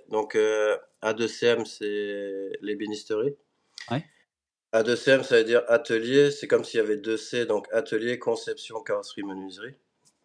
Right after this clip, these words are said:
Speaker 2: Ok.
Speaker 1: Et, euh, ensuite, euh, Aria Concept, c'est en cours, euh, en cours de fabrication au niveau, euh,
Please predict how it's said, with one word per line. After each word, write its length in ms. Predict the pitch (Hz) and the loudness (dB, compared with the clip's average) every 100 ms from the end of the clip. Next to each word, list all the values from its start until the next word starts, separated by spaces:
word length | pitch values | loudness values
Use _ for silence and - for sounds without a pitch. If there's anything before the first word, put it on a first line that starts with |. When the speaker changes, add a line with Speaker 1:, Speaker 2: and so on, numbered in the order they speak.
| - | -10
Speaker 2:
Ok. 100 | - | -6
Speaker 1:
Et, 140 | 117 - - | -6 -6 2
euh, 960 | 110 107 104 104 104 101 101 101 101 - | 4 6 4 4 2 2 4 4 2 2
ensuite, 420 | 107 - 127 127 | 0 0 0 4
euh, 200 | 107 107 | 6 6
Aria 260 | 110 113 110 | 6 6 6
Concept, 460 | 117 113 - 135 | 6 4 6 4
c'est 440 | 131 - 113 110 110 113 - | 2 -2 4 4 4 2 0
en 160 | 107 | -2
cours, 640 | - - - 135 127 107 | -4 -12 -2 2 4 4
euh, 540 | 104 101 101 101 95 95 95 95 92 _ _ _ | 2 0 0 0 -2 -4 -8 -12 -18 _ _ _
en 160 | 101 98 | -2 -2
cours 420 | - - 117 104 | -4 -4 -2 -2
de 140 | 98 | -4
fabrication 880 | 95 - 101 101 - 107 104 - 117 | -4 0 0 -2 0 0 0 2 4
au 100 | 110 | 4
niveau, 500 | 101 98 98 101 101 | 2 -2 -2 0 2
euh, 200 | 95 92 | 2 0